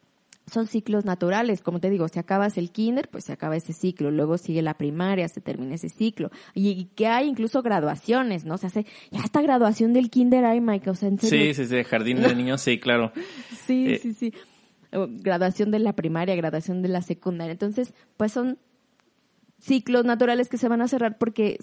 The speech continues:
Speaker 1: sabes que vas a seguir creciendo y que eventualmente vas a pasar de la primaria a la secundaria,
Speaker 2: Sí,
Speaker 1: ¿no?
Speaker 2: que
Speaker 1: O que vas a
Speaker 2: ajá.
Speaker 1: pasar de la preparatoria a la universidad.
Speaker 2: Claro, y que serían, o sea, como ciclos esperados que se cierren y,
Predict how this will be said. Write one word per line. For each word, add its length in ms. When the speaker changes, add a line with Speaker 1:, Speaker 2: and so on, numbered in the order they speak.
Speaker 1:
sabes 320
que 120
vas 180
a 40
seguir 280
creciendo 580
y 120
que 100
eventualmente 720
vas 200
a 60
pasar 320
de 80
la 120
primaria 480
a 60
la 100
secundaria, 600
Speaker 2:
Sí, 120
Speaker 1:
¿no? 60
Speaker 2:
que 120
Speaker 1:
O 20
que 80
vas 140
a 40
Speaker 2:
ajá. 120
Speaker 1:
pasar 160
de 80
la 100
preparatoria 580
a 40
la 80
universidad. 560
Speaker 2:
Claro, 280
y 120
que 100
serían, 500
o 140
sea, 240
como 340
ciclos 420
esperados 580
que 100
se 140
cierren 440
y, 380